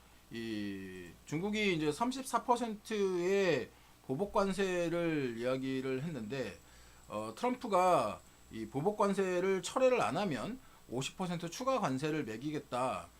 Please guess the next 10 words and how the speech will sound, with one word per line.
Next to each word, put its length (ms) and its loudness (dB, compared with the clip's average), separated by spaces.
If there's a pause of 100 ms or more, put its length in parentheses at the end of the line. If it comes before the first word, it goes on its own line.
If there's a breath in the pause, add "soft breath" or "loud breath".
(300 loud breath)
사실 440 0
중국의 440 0
입장에서 480 0
보면 380 -4
전 180 -2
중국의 380 -2
편을 220 -2
드는 220 -2
건 140 0
아니에요. 500 -4